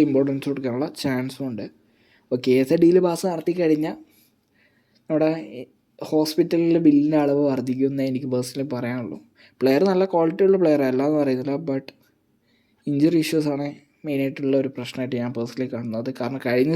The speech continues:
സീസണിൽ തന്നെ കുറേ പ്ലെയർ ഇഞ്ചേർഡ് ആയി. ഈ ഒരു സീസണിൽ അത് റിപ്പീറ്റ് ചെയ്യുകയാണെങ്കിൽ നമുക്ക് യു സിയിൽ പോയിട്ട് ലാലിഗ പോലും പ്രോപ്പറായിട്ട് കളിക്കാൻ പറ്റത്തില്ല എന്നേ എനിക്ക് പറയാനുള്ളൂ. ഇനി ഫ്ലിക്ക് അത് കറക്റ്റ് ചെയ്ത് കൊണ്ടുപോവാണെങ്കിൽ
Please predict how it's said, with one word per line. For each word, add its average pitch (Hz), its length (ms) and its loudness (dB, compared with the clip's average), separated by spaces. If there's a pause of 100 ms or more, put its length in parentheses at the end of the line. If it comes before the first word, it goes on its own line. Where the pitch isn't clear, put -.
സീസണിൽ 156 400 4
തന്നെ 147 200 -2
കുറേ 131 160 0 (100)
പ്ലെയർ 135 260 2
ഇഞ്ചേർഡ് 110 320 -6
ആയി. - 80 -20 (840)
ഈ 127 100 4
ഒരു 151 160 8
സീസണിൽ 170 400 -2
അത് 160 180 2
റിപ്പീറ്റ് 143 360 0
ചെയ്യുകയാണെങ്കിൽ 135 480 0 (560)
നമുക്ക് 147 220 0 (100)
യു 151 80 10 (120)
സിയിൽ 185 160 2 (100)
പോയിട്ട് 160 280 0 (180)
ലാലിഗ 147 340 2 (140)
പോലും 147 240 4
പ്രോപ്പറായിട്ട് 139 420 0
കളിക്കാൻ 131 280 -2
പറ്റത്തില്ല 127 320 -4 (160)
എന്നേ 127 200 -6
എനിക്ക് 127 280 -8
പറയാനുള്ളൂ. 110 440 -6 (640)
ഇനി 120 200 -2
ഫ്ലിക്ക് 127 320 2
അത് 170 100 6 (180)
കറക്റ്റ് 151 300 -2
ചെയ്ത് 185 180 6
കൊണ്ടുപോവാണെങ്കിൽ 185 560 4